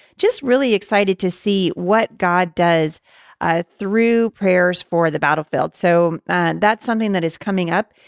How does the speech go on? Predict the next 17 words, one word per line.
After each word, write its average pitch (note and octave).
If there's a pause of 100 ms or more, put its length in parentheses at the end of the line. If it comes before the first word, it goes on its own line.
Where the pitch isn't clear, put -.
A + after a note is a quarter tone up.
(120)
If A3
you A3+
haven't B3+
left C4+
a A#3+
review A3+ (120)
for G#3
Becoming A3
Momstrong C4+ (360)
over G#3
at F#3+
Amazon A3+
or E3+
wherever F#3+
books G3+
are E3+
sold, G3